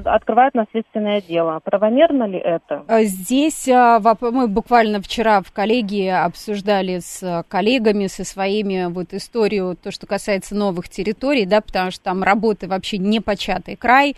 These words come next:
Speaker 2: нужно всё по новой ставить на кадастровый учёт, а, нотариусам
Speaker 1: Мгм.
Speaker 2: очень много работы. Здесь, а, ситуация в следующем.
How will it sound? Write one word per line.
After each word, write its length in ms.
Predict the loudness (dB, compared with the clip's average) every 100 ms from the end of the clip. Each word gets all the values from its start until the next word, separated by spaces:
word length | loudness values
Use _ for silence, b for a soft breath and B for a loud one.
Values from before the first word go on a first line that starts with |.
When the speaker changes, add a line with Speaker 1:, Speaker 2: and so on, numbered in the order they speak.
| b b
Speaker 2:
нужно 300 | -8 -4 -4
всё 180 | -2 -2
по 160 | -2 -2
новой 240 | -2 -4
ставить 380 | -4 -4 -4 -4
на 80 | -6
кадастровый 680 | -2 -2 -4 -10 -10 -8 -8
учёт, 500 | -6 0 4 4 2
а, 280 | 0 2 2
нотариусам 720 | -2 -6 2 2 4 0 0 0
Speaker 1:
Мгм. 60 | 0
Speaker 2:
очень 220 | -2 -2
много 380 | 0 0 0 -2 B B 2
работы. 420 | 2 4 0 -2
Здесь, 480 | -2 2 2 2 2
а, 160 | 2
ситуация 640 | 0 -2 2 2 2 -4
в 40 | -4
следующем. 840 | -2 4 4 4 -2 -4 -6 -8